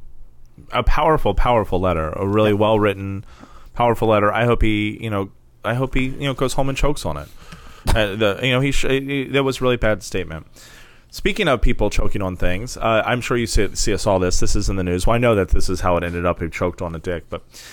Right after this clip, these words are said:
Speaker 1: gay Republican senator in hot water for the gay porn, uh, star's date. Uh, the gay senator, uh, Paul Corning, uh, Minnesota's first gay Republican, uh,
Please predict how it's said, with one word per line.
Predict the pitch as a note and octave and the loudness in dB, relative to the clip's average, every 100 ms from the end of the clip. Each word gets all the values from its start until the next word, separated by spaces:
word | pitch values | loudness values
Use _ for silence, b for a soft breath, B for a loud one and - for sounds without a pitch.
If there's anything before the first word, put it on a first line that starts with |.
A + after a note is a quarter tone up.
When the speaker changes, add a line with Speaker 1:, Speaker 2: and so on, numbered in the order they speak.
| B - | B 0
Speaker 1:
gay | E3 | 0
Republican | F3 D#3+ D#3+ D#3+ C#3+ | 2 0 0 -4 -2
senator | D3 D3 C#3+ C#3 | 0 0 2 0
in | G#2+ | 0
hot | C#3 E3+ | -2 0
water | B2+ D3+ E3 | 2 0 0
for | A#2 | -4
the | G2+ | -2
gay | B2 C3+ E3 | 0 0 0
porn, | - A#2+ C3+ D3+ D#3 C3 - | -2 -2 0 -2 -4 -12 -4
uh, | G#2+ | -2
star's | G#2 - A#2+ B2+ A#2+ | -2 0 0 0 2
date. | G#2 F2+ E2 - B B B B | 2 2 -2 -4 B B B B
Uh, | - G#2 G2+ | -2 -2 -2
the | A2+ G#2+ G#2 A2+ | -2 0 0 0
gay | B2+ C#3 | 0 0
senator, | C3+ B2 B2 A#2+ A#2+ A#2+ - _ _ _ _ _ - | 0 0 2 2 0 -2 -10 _ _ _ _ _ -8
uh, | G2+ G2+ G2 | -2 0 0
Paul | - A#2 A2+ - | 0 2 0 -2
Corning, | - C3 C3 C3 B2+ | -8 -6 -6 -8 -8
uh, | A2+ G#2 G2+ | -4 0 0
Minnesota's | G#2+ A2+ - A2+ G#2+ | -4 -8 -4 -4 -4
first | A#2 - | -4 -4
gay | A#2 | -2
Republican, | G#2 F2+ A2+ A#2 B2 A#2 A#2 - B B B | -2 -2 -2 -2 -2 -4 -6 -14 B B B
uh, | - G2 F#2+ F#2 F#2 | -2 0 2 2 0